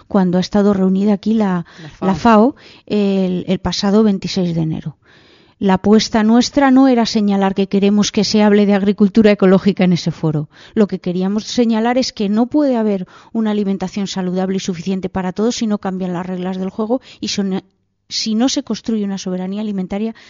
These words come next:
Speaker 1: desde abajo. Lo que quiere decir que, que nosotros tenemos que cambiar nuestras pautas de consumo para poder favorecer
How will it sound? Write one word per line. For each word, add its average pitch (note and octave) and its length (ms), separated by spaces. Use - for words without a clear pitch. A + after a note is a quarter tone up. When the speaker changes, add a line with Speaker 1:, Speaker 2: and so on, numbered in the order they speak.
Speaker 1:
desde F#3+ 280
abajo. G3+ 520
Lo A#3 180
que G#3+ 160
quiere A#3+ 240
decir B3+ 460
que, B3 160
que A#3 100
nosotros C#4 640
tenemos A#3+ 420
que A#3 120
cambiar A3 320
nuestras F#3+ 340
pautas A3 380
de A3+ 80
consumo B3 420
para G3 400
poder A3 300
favorecer B3+ 680